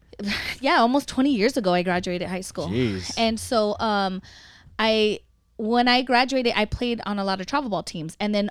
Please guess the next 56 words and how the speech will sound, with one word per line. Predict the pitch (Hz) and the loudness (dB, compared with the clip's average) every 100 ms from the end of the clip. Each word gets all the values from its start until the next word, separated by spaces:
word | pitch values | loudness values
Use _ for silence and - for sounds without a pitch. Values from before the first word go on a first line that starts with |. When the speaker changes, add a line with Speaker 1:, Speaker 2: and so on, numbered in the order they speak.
| - | -2
Speaker 1:
our | 202 | -2
travel | 190 214 233 | 0 0 0
ball | 214 202 | 0 0
teams, | 190 - 196 190 | -2 -6 -4 -4
we | 190 208 | -2 -2
went | 208 202 - | -2 -4 -6
to | 196 | -6
tournaments | 226 240 214 185 - - | -4 -2 -2 -4 -6 -6
that | 190 185 | -4 -2
are | 185 | -2
specifically | - 202 - 202 196 190 190 | -4 -8 -4 -6 -6 -8 -8
for | 180 - 190 175 | -8 -4 -2 -2
their | 180 | -2
show. | - 202 139 - _ - | 0 -2 -2 -12 _ -8
They're | 202 196 | -4 -2
to | - 208 - | 0 -2 -2
a | 196 | -2
bunch | 151 | 6
Speaker 2:
All | 139 | 6
Speaker 1:
of | - | 6
college. | 135 123 - | 6 6 4
Speaker 2:
scouts. | - - - | -4 -6 -2
Speaker 1:
Yeah, | 214 185 | 0 2
all | 226 | 0
scouts. | - 220 202 - | 0 -2 -2 -2
They're, | 220 | -2
they're | 202 208 208 | 0 0 0
there. | 202 | 0
You | 208 | -2
pay | 208 254 | -2 -4
to | 247 | -2
get | 247 | -4
into | 233 | -6
these | 226 214 | -10 -8
tournaments, | 240 226 202 202 | -6 -4 -4 -4
and | 214 208 | -6 -4
then | 202 202 196 | -2 -2 -4
you | 202 | -4
make | 196 - | -6 -8
profiles | - 208 202 214 220 | -6 -6 -4 -4 -4
for | - | -6
yourself. | 240 - 190 | -6 -6 -6
Well, | 185 170 | -4 -4
profile, | 208 196 196 190 | -4 -4 -4 -4
it's | 180 185 | -6 -8
on | 175 | -10
a, | - - | -12 -14
uh, | 185 - - _ | -14 -14 -18 _
piece | - 214 - | -10 -10 -10
of | - | -10
paper. | 180 226 277 - - - - - | -8 -8 -10 -12 -20 -20 -18 -6
And | 202 190 202 196 | -2 -2 -2 -4
when | 202 196 | -4 -2
the | 196 190 190 190 | -2 0 0 -2
scout, | - - 202 196 | -8 -6 -4 -4
your | 202 | -4